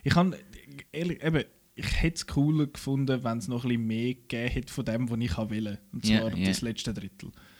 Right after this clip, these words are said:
Speaker 1: Und
Speaker 2: Ja, das hätte man durchaus können, auch so ein bisschen mehr, ja, ein bisschen mehr Punch.
Speaker 1: Mhm.
Speaker 2: Aber, weiss auch nicht, es ist
Speaker 1: Ja, also ich find's auch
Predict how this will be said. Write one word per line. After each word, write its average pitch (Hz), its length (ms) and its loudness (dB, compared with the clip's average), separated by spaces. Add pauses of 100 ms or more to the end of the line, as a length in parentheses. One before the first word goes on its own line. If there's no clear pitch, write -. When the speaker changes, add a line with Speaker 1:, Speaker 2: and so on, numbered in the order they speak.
(340)
Speaker 1:
Und 101 80 -2
Speaker 2:
Ja, 135 120 6
das 131 180 -4
hätte 107 160 8
man 92 120 -2
durchaus 131 440 -4
können, 104 260 -4
auch 104 220 -2
so 107 120 -8
ein - 80 -16
bisschen 104 160 0
mehr, 104 380 -2 (100)
ja, - 120 -12
ein - 60 -12 (180)
bisschen - 160 -8
mehr 110 180 -4 (100)
Punch. - 680 -4
Speaker 1:
Mhm. 131 340 0
Speaker 2:
Aber, 110 340 -4 (800)
weiss - 260 -8
auch 113 60 0
nicht, 175 240 0
es - 60 -6
ist - 380 -4 (760)
Speaker 1:
Ja, 160 120 6
also 143 140 2
ich 123 60 -4
find's 139 200 4
auch 175 100 4